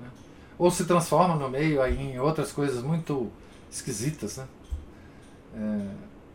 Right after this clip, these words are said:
É uma, é uma, pô, assim, é uma lástima, né?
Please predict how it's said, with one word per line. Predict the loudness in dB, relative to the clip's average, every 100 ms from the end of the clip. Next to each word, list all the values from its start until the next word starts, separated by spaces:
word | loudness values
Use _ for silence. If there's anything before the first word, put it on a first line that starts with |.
| -20 -20 -20 -18 -10 -2
É |
uma, | 0 2
é | 2
uma, | 0 0 -2 -2 -4 -6 -10 -18 -20 -20 -20 -20 -20 -20 -20 -20 -20 -6
pô, | -2 -2
assim, | -2 -2 -2 -2
é | 0
uma | 4 6
lástima, | 6 2 -4 -10 -10 -12 -20 -20 -20 -18 -4
né? | -2 -2